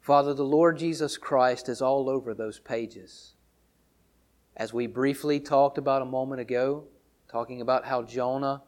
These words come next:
points us to the Lord Jesus, points us to the gospel that you have so richly blessed us with,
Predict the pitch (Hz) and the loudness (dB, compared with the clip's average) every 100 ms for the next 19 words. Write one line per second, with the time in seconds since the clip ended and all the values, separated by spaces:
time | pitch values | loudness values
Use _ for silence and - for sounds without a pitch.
0 | _ _ _ _ _ - 143 151 - 156 | _ _ _ _ _ -2 0 0 2 0
1 | 151 - - 139 131 139 135 135 135 143 | 0 -4 -6 -4 0 0 0 -2 -2 -2
2 | 156 147 - - _ 131 139 - 151 - | -4 -6 -14 -20 _ -2 -2 0 -2 -2
3 | - 143 127 131 131 147 - 160 151 123 | -4 -4 0 4 6 4 0 -4 -2 -4
4 | 135 139 120 - 139 135 - - - 127 | -2 -2 -2 2 4 4 0 -16 -8 4
5 | 165 175 - 175 170 175 170 117 151 180 | 6 6 4 4 8 6 4 4 8 8
6 | 180 - - 165 185 - 170 180 196 196 | 6 -4 2 4 4 -2 4 8 8 4